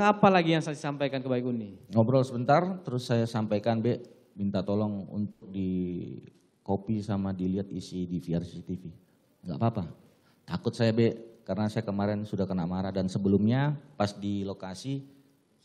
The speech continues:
Speaker 2: saya dihubungi Pak Ferdi Sambo dan beliau marah saat itu."
Speaker 1: Marahnya maksudnya bagaimana nih?
Speaker 2: Marahnya karena saat itu dilakukan olah T K P, tetapi tidak dilaporkan ke beliau yang punya rumah,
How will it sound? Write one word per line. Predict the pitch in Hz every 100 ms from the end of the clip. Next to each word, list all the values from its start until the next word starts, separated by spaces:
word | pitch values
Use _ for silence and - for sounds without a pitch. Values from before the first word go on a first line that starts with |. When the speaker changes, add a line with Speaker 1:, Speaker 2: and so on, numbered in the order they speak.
| -
Speaker 2:
saya | 127
dihubungi | 117 113 104 107
Pak | 87
Ferdi | 104 101 101
Sambo | 104 104 120
dan | 107 95
beliau | 107 110
marah | 101 101
saat | 98 87
itu." | 90 - - _ _ _ _ _ _ _
Speaker 1:
Marahnya | - 123 123 143
maksudnya | 165 156 160 175
bagaimana | 127 127 147
nih? | 107
Speaker 2:
Marahnya | 110 113 127 143
karena | 131 127 127 123 120 90 - -
saat | - 113 110
itu | 107 139 131 - -
dilakukan | 113 113 107 - 113
olah | 85 110 107
T | -
K | 107 101 95
P, | 127 151 156 78 -
tetapi | 101 107 - 127 127 110 92
tidak | - 110 104
dilaporkan | 101 101 98 107 113
ke | 107
beliau | 98 104 107 104 98 101 - _
yang | - 101 95
punya | 95
rumah, | 95 98 92